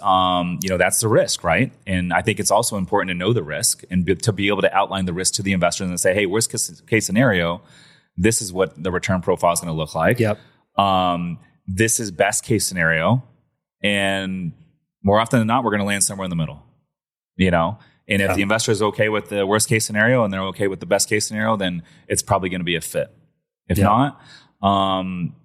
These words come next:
Speaker 1: that's okay. Let me know what you're looking for, and I'll try to put together a deal next time that might be a better fit for you." And
Speaker 2: Yeah.
Speaker 1: that's it. You know, would you, would you say that, um,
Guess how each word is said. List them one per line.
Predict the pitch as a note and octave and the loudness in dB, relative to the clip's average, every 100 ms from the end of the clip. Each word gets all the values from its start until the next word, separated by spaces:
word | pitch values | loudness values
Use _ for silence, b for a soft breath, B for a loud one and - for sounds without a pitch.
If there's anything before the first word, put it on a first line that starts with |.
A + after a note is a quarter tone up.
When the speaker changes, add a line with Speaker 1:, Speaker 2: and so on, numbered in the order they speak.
| - | -6
Speaker 1:
that's | F#2 F2+ G2+ | -2 0 0
okay. | F#2 F#2 A2 D#3 - _ _ _ _ _ _ _ _ | 0 0 0 -6 -8 _ _ _ _ _ _ _ _
Let | G2+ | 2
me | G2+ | 2
know | G2+ | 2
what | G2 F2+ | 2 2
you're | F#2 | 0
looking | F#2 G#2 | -2 -4
for, | - A2+ A2+ | 0 0 2
and | F#2+ F2 | 0 0
I'll | F2 | 0
try | - | 0
to | F#2 | 0
put | A#2 | -2
together | F#2 F2+ F2 | -2 -4 -4
a | E2 | -6
deal | F#2 | -4
next | F2 F2 | -4 -6
time | - G2+ | -4 -2
that | F#2 | -2
might | D#2 D#2+ | 0 0
be | F2 | 0
a | D#2+ | -2
better | D#2 D#2 | -2 -6
fit | - - | -10 -12
for | - | -12
you." | C#2+ E2 b b b b | -12 -14 b b b b
And | A2 | 2
Speaker 2:
Yeah. | A#2+ | 2
Speaker 1:
that's | A#2 | 0
it. | - - - _ | -6 -12 -20 _
You | - F2 | -2 2
know, | E2 G2+ B B - | 2 -2 B B 0
would | A#2+ B2 | 0 2
you, | D3 | 0
would | B2+ | 0
you | C3+ | 0
say | E3+ - B2+ A#2+ | -2 2 2 2
that, | G#2 G2+ G2 F#2+ F2+ - - | 2 2 2 0 -4 -10 -8
um, | G2+ F#2 F2+ F2 E2+ E2+ E2 D#2+ | -2 0 0 -2 -4 -6 -8 -10